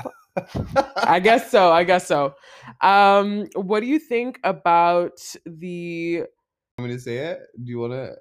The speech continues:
Speaker 1: go
Speaker 2: Okay, no,
Speaker 1: for
Speaker 2: I'm gonna
Speaker 1: it?
Speaker 2: say it. Okay,
Speaker 1: Okay.
Speaker 2: so I'm just making this YouTube video to let you all know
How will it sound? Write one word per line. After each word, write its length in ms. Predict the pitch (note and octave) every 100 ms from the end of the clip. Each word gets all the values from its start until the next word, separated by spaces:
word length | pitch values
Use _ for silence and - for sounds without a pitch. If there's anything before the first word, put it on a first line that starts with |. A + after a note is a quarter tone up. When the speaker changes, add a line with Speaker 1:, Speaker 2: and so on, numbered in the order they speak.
| _
Speaker 1:
go 80 | F#3
Speaker 2:
Okay, 140 | G3
no, 80 | F3
Speaker 1:
for 80 | D#3+
Speaker 2:
I'm 60 | F3
gonna 100 | E3+
Speaker 1:
it? 20 |
Speaker 2:
say 180 | D#3+ C3
it. 40 |
Okay, 180 | D#3 C#3
Speaker 1:
Okay. 40 |
Speaker 2:
so 240 | - D3 C#3+
I'm 160 | - D#3+
just 180 | F3 F#3
making 280 | E3+ F3+ F3
this 180 | E3 E3
YouTube 320 | D3+ D#3+ D3+
video 680 | D#3 D3 D3 D3 C#3 C#3+ D3+ - -
to 300 | D3+ C#3+ C#3+
let 180 | C#3+ D3
you 120 | D#3
all 120 | D3+
know 580 | D3+ C#3 C3+ C3+ C3+